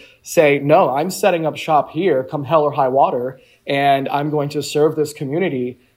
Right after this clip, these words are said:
And the neighborhoods grow around that. And as we all know, when it comes to, um, you know, planning development and how cities develop, you know, first it was water <laughs> and then, uh, business. And from there, the neighborhood grows around it.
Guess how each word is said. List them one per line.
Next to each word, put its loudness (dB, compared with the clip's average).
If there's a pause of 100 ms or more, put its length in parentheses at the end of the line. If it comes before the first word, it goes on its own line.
(100)
And -2
the -6
neighborhoods 0
grow 4
around -2
that. -8
And -4
as 2
we 0
all 4
know, 0
when 0
it -8
comes -4
to, -2 (280)
um, 2
you 0
know, 2
planning 0
development 2
and 0
how -2
cities -2
develop, 2
you -4
know, 0
first 0
it 4
was 2
water 4
<laughs> 0
and 0
then, 0 (240)
uh, 4
business. -2
And 0
from -2
there, 2
the -2
neighborhood -2
grows -2
around -4
it. -12